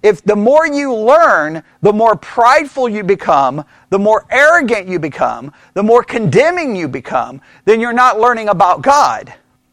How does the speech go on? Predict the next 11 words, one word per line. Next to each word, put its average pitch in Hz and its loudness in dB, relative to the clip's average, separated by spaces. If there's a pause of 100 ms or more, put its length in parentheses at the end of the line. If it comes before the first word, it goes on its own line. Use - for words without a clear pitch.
(3000)
You're 202 2
learning 220 0
concepts 285 0
and 185 -2
ideas. 170 -2
You're 185 -6
not 190 0
lear-, 202 0 (180)
and 190 -2
th-, 247 2 (180)
that's, 277 2